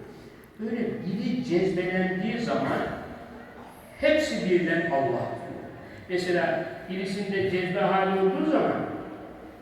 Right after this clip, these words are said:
hepsi birden böyle elektriklenir gibi Allah deyiveriyorlar. Böyle dizlerine vuruyorlar.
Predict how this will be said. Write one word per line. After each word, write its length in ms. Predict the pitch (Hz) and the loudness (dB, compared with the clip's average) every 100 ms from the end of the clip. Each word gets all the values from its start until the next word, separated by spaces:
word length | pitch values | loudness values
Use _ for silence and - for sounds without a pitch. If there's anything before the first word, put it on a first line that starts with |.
| - | -8
hepsi 440 | 302 302 302 226 208 | 0 2 2 0 0
birden 320 | 202 - - - - - - - | 0 0 -2 -4 -8 -12 -14 -8
böyle 340 | 196 190 196 180 | -4 0 4 6
elektriklenir 1000 | 214 214 214 220 - - 208 208 - - | 6 6 6 6 4 4 4 4 2 2
gibi 300 | - - - - | 0 0 -4 -2
Allah 760 | 156 156 156 165 165 - - - - 165 | 0 2 4 6 8 6 4 0 -4 2
deyiveriyorlar. 800 | 160 165 - - - - - - 170 | 2 4 2 0 -4 -6 -6 -8 -6
Böyle 220 | 160 127 143 | -6 -4 -6
dizlerine 400 | - 143 143 131 | -4 2 2 2
vuruyorlar. 840 | 135 - 117 110 - - - - | -2 -4 -6 -6 -8 -6 -6 -8